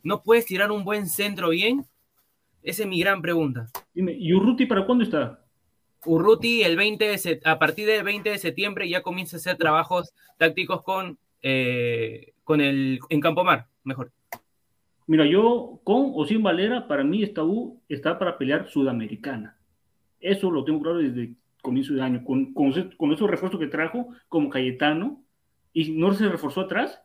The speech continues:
Speaker 2: yo desde un principio dije que este, esta U es para la Sudamericana.
Speaker 1: Mire, co-, tien-, tienes razón, Rafa, pero la cuestión es que todos los hinchas de, de la U así, ri-, literalmente, las dos cuestiones rápidas. Cabanillas de defensa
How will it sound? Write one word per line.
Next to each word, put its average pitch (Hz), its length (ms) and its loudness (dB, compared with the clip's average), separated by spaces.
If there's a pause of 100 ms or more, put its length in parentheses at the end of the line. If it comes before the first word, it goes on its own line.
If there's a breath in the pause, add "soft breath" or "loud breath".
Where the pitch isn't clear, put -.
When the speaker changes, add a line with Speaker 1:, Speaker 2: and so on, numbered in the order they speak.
(160)
Speaker 2:
yo 170 420 -4
desde 139 160 0
un 190 220 0
principio 175 400 -8
dije 196 180 -6
que 131 160 -6
este, 160 380 -8 (160)
esta 160 180 -8
U 156 120 -4
es - 40 -18
para 143 160 -10
la 117 140 -6
Sudamericana. 113 540 -12 (440)
Speaker 1:
Mire, 147 300 -6
co-, - 380 -8
tien-, 180 380 -2
tienes 277 200 4
razón, 214 320 4
Rafa, 135 260 2
pero 143 220 0
la 139 160 0
cuestión 214 540 0
es 147 120 -2
que 147 140 0
todos 233 280 2
los 190 200 0
hinchas 196 400 -4
de, - 80 -18
de 127 140 -4
la 127 140 0
U 165 140 0
así, 147 360 -4 (160)
ri-, 170 240 -6
literalmente, 175 760 -2
las 185 120 2
dos 240 180 4
cuestiones 208 500 2
rápidas. 131 520 2 (420)
Cabanillas 214 600 4 (140)
de 143 360 2 (100)
defensa 240 720 4